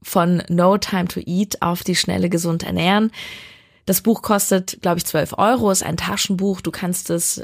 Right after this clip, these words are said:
überall kaufen, bei Amazon, bei Hugendubel, bei Thalia und auch in den kleinen Buchhandlungen, auch am Bahnhof und überall bestellen. Und, ähm, ja, das ist wirklich ein Herzensprojekt von mir. Ich wünsche mir,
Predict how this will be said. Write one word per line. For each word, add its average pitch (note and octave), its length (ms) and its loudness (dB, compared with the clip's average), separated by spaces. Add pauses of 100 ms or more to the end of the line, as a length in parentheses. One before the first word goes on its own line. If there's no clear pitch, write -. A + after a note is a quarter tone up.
(140)
überall G3+ 680 2 (100)
kaufen, F#3+ 640 0
bei F#3 140 -2
Amazon, E3+ 560 0
bei E3+ 380 2
Hugendubel, G3+ 520 4
bei F#3 220 -2
Thalia F#3+ 680 2 (320)
und - 220 -2
auch F3 260 2
in F3 140 -4
den D#3+ 240 -2
kleinen G3 500 2
Buchhandlungen, F3+ 920 0
auch - 240 -4
am F3 180 -2
Bahnhof F#3 440 2
und F3+ 180 -2
überall G#3+ 300 2
bestellen. F3 500 2 (640)
Und, E3+ 640 2
ähm, E3+ 300 -2
ja, A#3 180 2
das G3 180 0
ist - 160 -2
wirklich A3 300 2
ein F3+ 100 0
Herzensprojekt F3 1000 -2
von D#3+ 200 -4
mir. D#3+ 200 -2
Ich - 160 -8
wünsche A3 280 2
mir, G#3 400 2